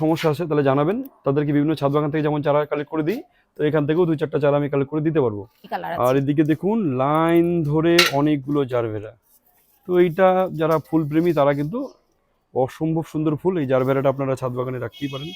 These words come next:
Speaker 1: আর এই দিকটায় তৈরি হচ্ছে চন্দ্রমল্লিকা, তো শীতের প্রিপারেশন সবে শুরু হচ্ছে, অনেক চন্দ্রমল্লিকা। আর এই দিকটায় একটা বেশ বিরাট বড় সাইজের অপরাজিতা এবং বড় বড়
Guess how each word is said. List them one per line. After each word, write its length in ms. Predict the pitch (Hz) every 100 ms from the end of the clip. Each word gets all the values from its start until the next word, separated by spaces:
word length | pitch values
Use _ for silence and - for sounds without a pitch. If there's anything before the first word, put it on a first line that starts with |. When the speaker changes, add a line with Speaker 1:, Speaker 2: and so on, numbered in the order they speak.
| - - _ -
Speaker 1:
আর 60 | - 131
এই 80 | 160 165
দিকটায় 500 | 160 - 170 156 156 151 147
তৈরি 180 | 143 147
হচ্ছে 180 | 143 139 -
চন্দ্রমল্লিকা, 640 | 135 139 139 139 139 156 190
তো 60 | 156 -
শীতের 320 | 151 143 165 151
প্রিপারেশন 440 | 151 160 156 160 151
সবে 240 | 151 151 143
শুরু 120 | 151 156
হচ্ছে, 220 | - 190 277 _ _ _ _ _ _ _
অনেক 320 | 139 156 175 160
চন্দ্রমল্লিকা। 540 | 156 151 151 151 135 127
আর 60 | 139
এই 60 | 151 160
দিকটায় 500 | - - 175 185 185
একটা 200 | 151 - 139
বেশ 120 | 139 110 -
বিরাট 460 | 143 156 165 170 165 147
বড় 100 | 151 139
সাইজের 220 | 147 147 135
অপরাজিতা 500 | 147 151 151 147 180 180
এবং 120 | 147 135 117
বড় 200 | 131 147 156 147
বড় 120 | 151